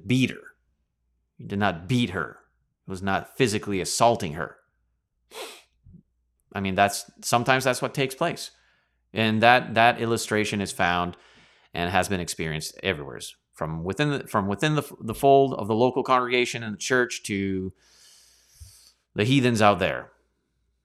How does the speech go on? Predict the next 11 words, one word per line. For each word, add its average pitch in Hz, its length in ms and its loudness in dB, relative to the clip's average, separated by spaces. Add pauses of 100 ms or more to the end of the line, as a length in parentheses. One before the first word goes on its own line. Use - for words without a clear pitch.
and 95 120 -6
everything 104 280 0
the 101 80 0
world 87 340 -2
does. 64 500 -8 (2750)
It's 104 200 -4
just, 107 180 0
it's 110 180 -4
a 98 60 -4
sad 101 640 2 (1040)
orientation 95 880 0